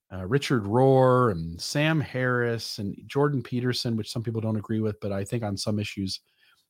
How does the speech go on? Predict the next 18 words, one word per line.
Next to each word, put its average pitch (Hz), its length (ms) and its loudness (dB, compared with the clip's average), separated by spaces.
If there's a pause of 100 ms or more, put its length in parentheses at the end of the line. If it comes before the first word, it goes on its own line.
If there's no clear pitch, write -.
(120)
he's 110 140 -2
brilliant. 104 480 2 (1080)
Uh, 107 260 2
Nadia 139 320 8
Bolz-Weber, 131 1040 4 (1040)
um, 101 800 -6 (160)
just, - 300 -4 (400)
there's 131 220 0
just - 340 0
so 131 280 6
many. 104 460 0 (200)
Uh, 104 120 -4
Ram 127 380 4
Dass, 110 800 0
uh, 95 220 -6
Alan 117 400 0
Watts, - 720 -6 (1120)
um, 92 540 -6